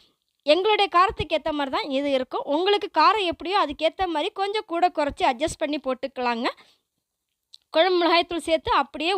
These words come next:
ஒரு நிமிஷத்துக்கு இந்த வெங்காயம் தக்காளியோட மிக்ஸ் பண்ணி நல்லா வதக்கி எடுத்துக்கலாம். இந்த மாதிரி வதக்கி எடுத்துட்டாலே போதும். இப்போ கரைச்சி வச்சிருக்கிற புளித்தண்ணி சேர்த்துக்கலாங்க. நீங்க எடுக்கிற தக்காளிக்கு ஏத்த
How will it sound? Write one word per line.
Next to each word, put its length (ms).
ஒரு 200
நிமிஷத்துக்கு 580
இந்த 200
வெங்காயம் 440
தக்காளியோட 500
மிக்ஸ் 260
பண்ணி 220
நல்லா 340
வதக்கி 400
எடுத்துக்கலாம். 580
இந்த 180
மாதிரி 300
வதக்கி 360
எடுத்துட்டாலே 520
போதும். 260
இப்போ 240
கரைச்சி 360
வச்சிருக்கிற 480
புளித்தண்ணி 520
சேர்த்துக்கலாங்க. 600
நீங்க 160
எடுக்கிற 260
தக்காளிக்கு 560
ஏத்த 240